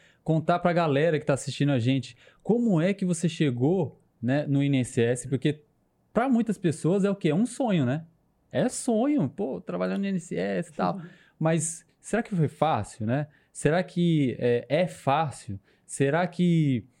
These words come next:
Speaker 1: é, as pessoas, elas conseguem, né? Porque você conseguiu, será que outras pessoas vão conseguir também?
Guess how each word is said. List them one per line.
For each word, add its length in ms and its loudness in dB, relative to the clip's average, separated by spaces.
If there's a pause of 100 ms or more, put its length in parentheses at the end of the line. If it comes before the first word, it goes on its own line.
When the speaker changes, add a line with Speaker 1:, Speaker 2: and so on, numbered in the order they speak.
(280)
Speaker 1:
é, 180 2
as 180 -2
pessoas, 440 0
elas 200 0
conseguem, 800 0
né? 180 0
Porque 260 -4
você 240 0
conseguiu, 540 0
será 220 -2
que 140 -6
outras 380 -2
pessoas 280 -2
vão 140 -2
conseguir 280 -2
também? 300 -2